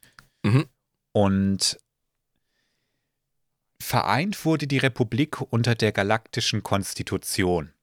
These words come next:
Speaker 2: Das ist eine Art Grundgesetz, dem alle Mitgliedswelten vor dem Beitritt zustimmen müssen. Das ist quasi, ähm, die moralische Schiene, die alle irgendwie erfüllen müssen. Dann kann man zusammenarbeiten.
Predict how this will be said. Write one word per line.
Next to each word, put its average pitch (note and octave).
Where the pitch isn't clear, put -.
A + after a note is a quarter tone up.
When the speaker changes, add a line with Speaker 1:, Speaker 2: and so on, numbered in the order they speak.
Speaker 2:
Das -
ist -
eine F#2
Art F2
Grundgesetz, -
dem G#2
alle A2+
Mitgliedswelten G2
vor -
dem F#2
Beitritt E2+
zustimmen -
müssen. -
Das -
ist -
quasi, F2+
ähm, F2+
die F#2+
moralische F#2
Schiene, F#2+
die F#2
alle F#2
irgendwie F2+
erfüllen A2
müssen. B2+
Dann G2
kann G#2+
man G2
zusammenarbeiten. A2+